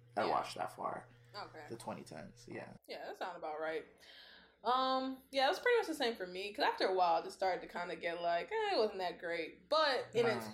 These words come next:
Speaker 2: heyday, it was like conversation
Speaker 1: <laughs>
Speaker 2: started. It, it, everybody was like, "Yo, like, did you watch?" Like, it, it was a movement. So one of the
Speaker 1: Yeah.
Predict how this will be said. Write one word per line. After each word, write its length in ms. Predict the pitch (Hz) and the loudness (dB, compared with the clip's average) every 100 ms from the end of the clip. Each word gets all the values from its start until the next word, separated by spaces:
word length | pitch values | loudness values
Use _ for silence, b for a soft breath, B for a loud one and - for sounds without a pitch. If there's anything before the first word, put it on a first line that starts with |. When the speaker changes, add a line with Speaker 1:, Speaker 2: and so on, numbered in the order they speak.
| - | -8
Speaker 2:
heyday, 800 | 285 370 392 330 160 104 107 - - _ _ _ _ _ _ | -2 2 2 2 0 -2 -6 -10 -20 _ _ _ _ _ _
it 220 | - 233 240 | 2 4 6
was 160 | 220 | 4
like 240 | 202 175 170 | 4 0 0
conversation 680 | - 185 180 185 170 185 - | -2 -4 -4 -4 -4 -2 4
Speaker 1:
<laughs> 140 | 403 | 4
Speaker 2:
started. 340 | - 156 - 214 | 6 2 2 2
It, 220 | 226 254 | 4 4
it, 360 | - 233 262 - | 6 8 8 10
everybody 480 | 277 320 320 302 294 | 8 6 6 6 6
was 120 | 269 | 6
like, 200 | 262 226 | 6 6
"Yo, 260 | 226 226 196 | 8 8 8
like, 200 | 185 170 180 | 4 2 0
did 200 | 220 226 | -2 -2
you 100 | 226 | 4
watch?" 360 | 220 196 294 | 6 4 2
Like, 200 | - 175 - | 0 0 2
it, 320 | 240 247 - | 0 -2 0
it 220 | - 254 | 4 4
was 320 | 220 240 226 - | 6 4 4 0
a 120 | 214 | -6
movement. 500 | 196 196 190 180 - _ B B B B | -8 -12 -10 -12 -14 _ B B B B
So 100 | - | 4
one 100 | 285 | 6
of 60 | 349 | 6
the 60 | |
Speaker 1:
Yeah. 60 | 330 | 4